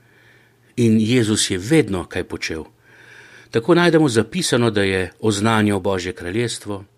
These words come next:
ozdravljal bolnike, hodil iz kraja v kraj, molil. Če odštejemo vožnjo s čolnom po viharnem morju, ki jo je prespal, brez dvoma utrujen od neprestane akcije,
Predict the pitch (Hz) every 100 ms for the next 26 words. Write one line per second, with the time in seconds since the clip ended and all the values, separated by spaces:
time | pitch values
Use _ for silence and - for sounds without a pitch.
0 | _ 113 98 110 110 98 90 85 85 113
1 | - 95 - - - - - 123 110 104
2 | 92 - - 101 95 82 - 101 104 101
3 | 101 107 _ - 98 101 92 95 - _
4 | _ _ _ _ _ - - - 117 -
5 | 208 190 135 120 151 147 131 113 - 151
6 | 139 113 107 101 - 117 120 101 110 123
7 | 104 - 95 92 87 87 - - 107 95
8 | - - - - 117 120 104 117 110 98
9 | - 156 139 104 101 - 117 120 107 -
10 | 98 98 101 90 85 - 131 123